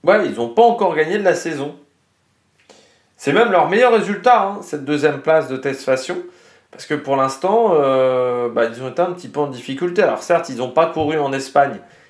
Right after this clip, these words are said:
c'est l'équipe réserve qui a, qui a couru, euh, en Espagne, mais c'est vrai que jusqu'à maintenant, les, les résultats sont pas, euh, idé-,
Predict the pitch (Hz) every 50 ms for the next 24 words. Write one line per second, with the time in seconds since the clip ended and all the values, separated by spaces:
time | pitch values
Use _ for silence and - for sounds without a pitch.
0 | _ _ _ - 113 113 113 113 - - 135 135 - - 131 127 120 123 147 143
1 | 143 - - - 113 107 107 104 - 107 107 104 - 120 113 107 117 120 117 113
2 | 104 95 95 95 95 92 95 92 98 - - - 110 101 104 104 - - 165 196
3 | 220 185 139 113 - 147 151 135 117 117 131 131 - - 117 117 110 104 - -
4 | _ _ _ _ _ _ _ _ _ - 104 104 104 139 180 226 214 160 123 -
5 | - 101 98 95 - - 117 120 - - - 170 - - 117 107 - - 120 120
6 | 113 104 95 - - - 117 131 120 113 110 110 107 104 101 98 95